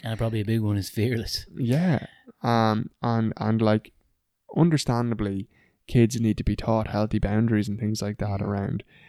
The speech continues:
Speaker 2: around that, like, fearless mentality. They just don't.
Speaker 1: Yeah, yeah, absolutely. I mean, yeah, it, it serves a purpose to a point. But
Speaker 2: Yeah, but, like,
Speaker 1: the
Speaker 2: healthy boundaries.
Speaker 1: Yeah. Yeah.
Speaker 2: Um, but, like, when we start realizing that, actually,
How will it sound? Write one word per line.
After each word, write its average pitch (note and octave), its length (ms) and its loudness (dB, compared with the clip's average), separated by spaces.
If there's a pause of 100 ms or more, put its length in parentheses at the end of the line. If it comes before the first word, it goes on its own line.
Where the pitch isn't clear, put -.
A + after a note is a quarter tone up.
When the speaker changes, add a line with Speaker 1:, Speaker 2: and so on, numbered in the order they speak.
(140)
Speaker 2:
around G2+ 400 -2
that, G2 220 -4
like, G2+ 240 -6
fearless G2+ 560 -2
mentality. G2+ 680 -2
They G2 100 -4
just - 380 -4 (720)
don't. G#2+ 320 4
Speaker 1:
Yeah, A#2 300 2
yeah, G#2+ 300 0
absolutely. A2 360 -6
I A2+ 40 0
mean, A2 220 -2
yeah, G#2+ 140 0
it, G#2 240 -2
it - 160 -4
serves A#2+ 240 4
a G2 60 0
purpose G#2+ 400 0
to G2+ 120 -4
a F2 60 -6
point. A2 400 -4
But - 60 0
Speaker 2:
Yeah, C#3 120 4
but, A2 220 0
like, A2 240 2
Speaker 1:
the - 100 -20
Speaker 2:
healthy D3 320 0
boundaries. G2+ 640 -8
Speaker 1:
Yeah. G#2+ 160 -8 (420)
Yeah. A2 280 2
Speaker 2:
Um, G#2 240 -4 (320)
but, A#2+ 160 6
like, A2+ 240 0
when B2 220 2
we E3 100 4
start G2 440 -2
realizing G#2 600 -2
that, F#2+ 280 -8 (100)
actually, - 560 -8